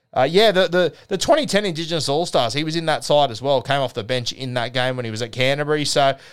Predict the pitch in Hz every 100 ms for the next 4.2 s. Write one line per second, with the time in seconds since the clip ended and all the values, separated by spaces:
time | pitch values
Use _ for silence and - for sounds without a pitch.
0 | - 143 147 151 160 156 196 180 - 208
1 | 135 110 - 208 233 262 202 185 180 180
2 | 160 151 - 247 165 175 139 - 139 135
3 | 139 143 156 147 147 202 170 135 131 160
4 | 131 107